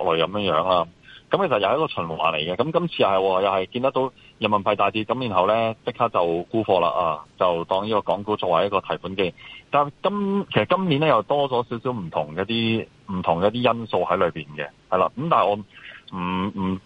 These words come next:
唔講到咁複雜啦。噉簡單嚟講就話，其實依家見得到嗰個美金呢，都，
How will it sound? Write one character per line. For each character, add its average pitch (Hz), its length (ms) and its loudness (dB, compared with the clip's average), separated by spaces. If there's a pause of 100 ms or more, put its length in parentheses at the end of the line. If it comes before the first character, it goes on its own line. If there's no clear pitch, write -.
(100)
唔 92 160 -4
講 92 180 4
到 143 80 4
咁 120 160 0
複 135 220 -2
雜 90 200 2
啦。 92 120 0
噉 151 160 -4
簡 127 180 0
單 147 160 0
嚟 110 80 -2
講 98 180 -2
就 120 140 0
話， 85 220 2
其 90 60 -6
實 87 160 -8
依 110 140 -6
家 120 140 2
見 110 160 -8
得 104 120 0
到 95 120 -2
嗰 98 180 -2
個 98 140 2
美 85 240 -2
金 104 220 0
呢， 101 260 2
都， 101 460 0